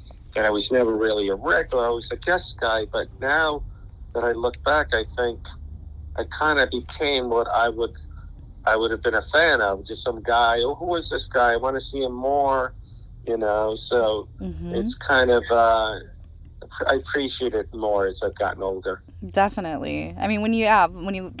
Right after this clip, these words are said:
Speaker 2: have that ability to look back in hindsight, because oftentimes it's like when you're,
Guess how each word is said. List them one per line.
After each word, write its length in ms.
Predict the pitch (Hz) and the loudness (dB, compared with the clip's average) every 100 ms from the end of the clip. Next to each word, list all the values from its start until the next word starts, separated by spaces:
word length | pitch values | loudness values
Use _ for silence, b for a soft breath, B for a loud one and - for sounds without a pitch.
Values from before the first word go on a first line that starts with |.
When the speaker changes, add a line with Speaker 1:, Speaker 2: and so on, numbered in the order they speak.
| 175 | 0
Speaker 2:
have 220 | 190 185 | 4 6
that 140 | 185 | 6
ability 420 | 160 165 180 180 | 4 -2 -2 -2
to 60 | 147 | -2
look 180 | 147 - | -4 0
back 200 | 160 151 | 0 0
in 60 | 156 | -4
hindsight, 680 | 160 165 180 151 139 117 - | -2 -2 0 2 2 0 -6
because 320 | 180 196 175 | 0 2 6
oftentimes 760 | 202 269 - 214 - 185 180 170 | 8 8 6 0 2 2 2 -4
it's 120 | - | -4
like 160 | 165 180 | -4 -2
when 120 | 180 | -4
you're, 360 | 180 175 170 | -2 -2 -2